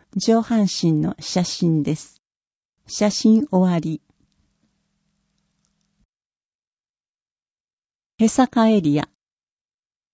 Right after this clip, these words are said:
へさか連合。へさかともいきネットの運営。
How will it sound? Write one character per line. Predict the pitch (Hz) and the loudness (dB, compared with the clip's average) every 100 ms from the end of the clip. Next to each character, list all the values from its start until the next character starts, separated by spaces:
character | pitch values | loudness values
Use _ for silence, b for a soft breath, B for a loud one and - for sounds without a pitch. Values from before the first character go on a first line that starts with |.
| _ | _
へ | - | -4
さ | 214 247 | 0 0
か | - 226 | 0 0
連 | 220 196 | 2 2
合。 | 143 143 - - _ _ _ _ _ _ _ _ _ _ | 0 -2 -4 -12 _ _ _ _ _ _ _ _ _ _
へ | - 214 | -4 0
さ | 226 226 | 0 0
か | 220 214 | 0 0
と | 214 | 4
も | 226 240 | 6 6
い | 226 | 2
き | - 220 | 0 2
ネ | 220 | 2
ッ | - | 0
ト | - 165 | 0 2
の | 160 | 4
運 | 160 160 156 | 4 2 2
営。 | 151 | 0